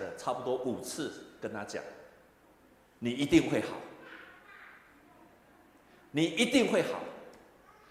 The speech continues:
你要来教会你就一定会好，你可以完全好起来，你只要来教会。”我没有说你什么都不做，我是说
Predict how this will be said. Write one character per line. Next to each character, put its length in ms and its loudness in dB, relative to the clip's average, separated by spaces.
你 100 4
要 140 10
来 160 10
教 300 10
会 200 10
你 120 4
就 280 6
一 80 4
定 240 6
会 140 6
好， 160 -2
你 120 4
可 160 6
以 320 6
完 320 6
全 320 4
好 160 4
起 160 -2
来， 300 -2
你 80 2
只 160 0
要 140 8
来 120 8
教 320 8
会。” 240 6
我 60 2
没 100 0
有 80 2
说 480 2
你 100 -6
什 160 -6
么 60 -4
都 100 2
不 140 0
做， 160 -4
我 80 0
是 80 -6
说 160 -2